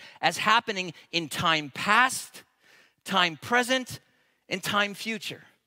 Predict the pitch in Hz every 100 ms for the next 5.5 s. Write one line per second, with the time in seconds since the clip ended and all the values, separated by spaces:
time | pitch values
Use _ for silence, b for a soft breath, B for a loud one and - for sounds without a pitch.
0 | _ _ _ _ _ B B B B 175
1 | 233 - - 269 269 214 - 247 254 247
2 | - 208 202 180 180 220 254 240 175 165
3 | - b b b 180 262 214 220 180 170
4 | 160 b b b - 226 240 208 180 220
5 | 294 196 123 135 180